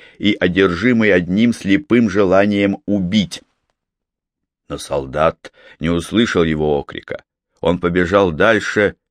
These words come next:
и погиб, пронзенный почти насквозь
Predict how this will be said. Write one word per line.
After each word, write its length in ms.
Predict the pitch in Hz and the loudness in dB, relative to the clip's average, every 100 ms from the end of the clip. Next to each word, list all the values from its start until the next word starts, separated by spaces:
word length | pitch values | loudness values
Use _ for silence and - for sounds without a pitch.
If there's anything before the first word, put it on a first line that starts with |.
| _ _ _ _ _ _ _ _ | _ _ _ _ _ _ _ _
и 200 | - 123 | -8 -6
погиб, 800 | - 127 123 82 78 82 82 - - _ _ _ _ | -6 -2 -2 -2 -4 -4 -6 -14 -20 _ _ _ _
пронзенный 720 | 78 87 78 92 101 90 87 | -2 -2 -2 0 0 0 0
почти 400 | 82 78 - 92 | -2 -4 -4 -2
насквозь 800 | 82 80 - 82 101 107 - | -2 -2 -6 -2 0 0 -4